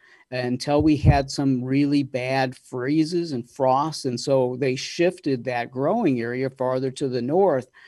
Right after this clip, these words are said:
so that the crop would be farther away from those cold events. Uh, well, uh, we're still producing a huge amount of coffee, in fact, more today than we did back then.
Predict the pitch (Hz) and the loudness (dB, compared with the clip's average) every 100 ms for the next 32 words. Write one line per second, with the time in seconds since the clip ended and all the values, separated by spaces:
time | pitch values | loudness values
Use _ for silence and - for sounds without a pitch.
0 | - - 135 135 131 135 - 139 123 120 | -20 -2 0 2 0 -2 0 2 2 0
1 | 135 127 120 - 123 120 123 117 120 135 | -2 -2 -6 -4 -4 -4 -4 -4 0 0
2 | 131 131 123 120 120 120 - 143 131 120 | 0 -4 -10 -8 -8 -10 -6 -2 0 -2
3 | 117 135 160 131 - 139 127 131 127 160 | -4 0 0 0 -8 -8 -2 0 0 0
4 | 139 127 135 127 131 127 123 - 175 175 | -6 -10 -10 -10 -8 -8 -2 4 4 4
5 | 143 160 160 139 117 117 - 175 196 190 | 4 4 4 0 0 -6 -6 -2 0 0
6 | 165 160 156 143 123 - 160 185 - 107 | 2 2 0 -2 -4 -2 0 0 -2 -6
7 | 113 131 123 147 147 143 139 143 147 135 | -4 -4 -2 -2 0 0 -2 0 0 0
8 | 131 127 127 135 123 127 123 143 170 160 | -4 -4 -4 -4 -4 -6 -6 0 2 2
9 | 117 | 0